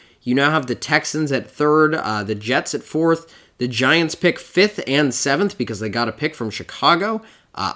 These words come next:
I don't know what trade that was in, honestly, but from a while <laughs> ago, I assume. Then the Panthers are picking at six. In between those two Giants picks, you have the Falcons picking at eight, you have the Broncos picking at nine, and then you have the Jets picking at tenth, uh, which was via Seattle in the Jamal Adams trade.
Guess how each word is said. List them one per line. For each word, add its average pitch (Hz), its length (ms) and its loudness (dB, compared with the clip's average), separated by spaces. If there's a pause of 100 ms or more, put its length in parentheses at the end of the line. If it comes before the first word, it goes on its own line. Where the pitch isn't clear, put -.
I 107 80 -4
don't 165 280 -6
know 139 120 0
what 135 160 -2
trade 143 240 -2
that 160 100 -4
was 156 140 0
in, 165 80 -2
honestly, 180 400 -4
but 104 500 -8
from 120 180 -4
a 110 40 -4
while 127 260 2
<laughs> 147 80 -2
ago, 175 180 4
I 160 100 2
assume. 185 340 0 (360)
Then 180 180 4
the 156 80 0
Panthers 165 580 0
are 123 60 0
picking 147 320 -2
at 120 120 -6
six. 156 320 -2
In 123 80 -2
between 156 320 0
those 165 160 2
two 170 140 -2
Giants 156 340 -2
picks, 165 300 -2 (380)
you 135 160 2
have 135 220 2
the 120 80 -4
Falcons 139 380 2
picking 139 300 -2
at 120 80 -2
eight, 143 220 0
you 143 120 0
have 117 120 0
the 113 60 -6
Broncos 123 400 -2
picking 113 300 -6
at 104 60 -6
nine, 123 360 0 (340)
and 131 280 0
then 208 200 4
you 180 160 6
have 160 440 2
the 123 80 -2
Jets 127 400 0
picking 127 340 -4
at 110 180 -8
tenth, 139 480 -6
uh, 113 260 -2
which 113 200 -8
was 110 120 -6
via 127 200 0
Seattle 117 480 -2
in 104 100 -6
the 95 60 -8
Jamal 104 480 -6
Adams 110 320 -4
trade. 113 360 -4